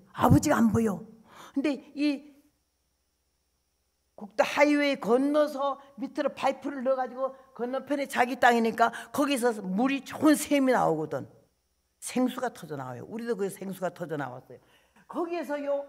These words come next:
물을 밑으로 지하로 뽑는데 딸이 아버지 혼자 사니까 팔십 넘어서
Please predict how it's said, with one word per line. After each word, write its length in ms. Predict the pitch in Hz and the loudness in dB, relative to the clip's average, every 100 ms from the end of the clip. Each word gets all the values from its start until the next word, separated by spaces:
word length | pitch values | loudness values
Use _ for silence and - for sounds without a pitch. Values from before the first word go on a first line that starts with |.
| - - _ _ | -14 -20 _ _
물을 320 | 233 294 320 | -4 0 2
밑으로 420 | 269 302 - 277 - | 2 2 0 -2 0
지하로 360 | 302 294 277 | 4 6 4
뽑는데 720 | 214 262 262 254 269 - - | 2 2 2 4 2 2 -10
딸이 340 | - 269 294 285 | -6 -2 0 2
아버지 340 | 214 240 247 | 2 2 0
혼자 300 | 247 269 262 | -2 0 0
사니까 380 | 233 202 185 175 170 | -2 -4 -2 -4 -4
팔십 320 | - - 190 | -8 -10 -2
넘어서 680 | 180 180 147 143 160 165 | 2 2 0 0 2 2